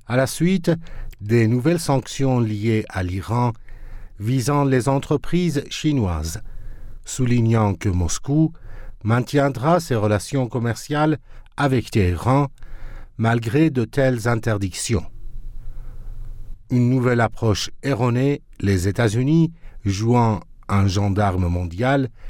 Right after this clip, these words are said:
se substituant au Conseil de sécurité de l'Organisation des Nations Unies, est un rôle indésirable, a tweeté lundi l'ambassadeur de Russie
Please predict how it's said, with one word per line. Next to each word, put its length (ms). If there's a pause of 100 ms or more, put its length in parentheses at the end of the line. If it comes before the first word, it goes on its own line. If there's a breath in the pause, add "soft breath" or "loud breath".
(320 loud breath)
se 200
substituant 920 (460 loud breath)
au 140
Conseil 400
de 100
sécurité 760 (340 soft breath)
de 100
l'Organisation 1040 (160)
des 120
Nations 460
Unies, 440 (560 soft breath)
est 220
un 140
rôle 380 (120)
indésirable, 920 (520 loud breath)
a 200
tweeté 500
lundi 580 (440 loud breath)
l'ambassadeur 760
de 100
Russie 600